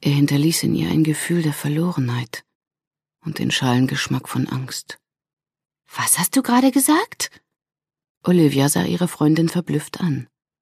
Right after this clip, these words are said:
Felicity war nicht klar gewesen, dass sie die Worte offenbar laut ausgesprochen hatte. Plötzlich wusste sie, was, oder besser wer sie ihr eingegeben hatte. Ihre Großmutter hatte sie vor vielen Jahren zu ihr gesagt,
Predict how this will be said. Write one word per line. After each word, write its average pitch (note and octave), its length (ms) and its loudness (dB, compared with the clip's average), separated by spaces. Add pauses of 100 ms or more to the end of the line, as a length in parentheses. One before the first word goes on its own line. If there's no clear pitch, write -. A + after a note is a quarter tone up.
(680)
Felicity F#3 540 2
war D#3 80 4
nicht D#3+ 240 2
klar C#3 260 2
gewesen, D#3 420 0
dass F3 100 0
sie E3+ 100 0
die D3+ 140 2
Worte D3 260 2
offenbar D3+ 240 2
laut E3 320 0
ausgesprochen - 720 -6
hatte. - 260 -12 (1000)
Plötzlich A#2+ 480 -4
wusste - 260 -2
sie, A#2+ 220 -2
was, D3 280 0 (160)
oder C#3+ 200 2
besser B2+ 340 2
wer F3 240 4
sie B2+ 140 -2
ihr A#2+ 200 0
eingegeben A#2+ 640 -2
hatte. - 200 -8 (680)
Ihre E3+ 220 4
Großmutter D3+ 640 2
hatte B2 160 -4
sie A#2 140 0
vor B2 160 -2
vielen B2+ 260 2
Jahren A#2+ 300 2
zu - 120 -4
ihr - 140 -4
gesagt, - 540 -8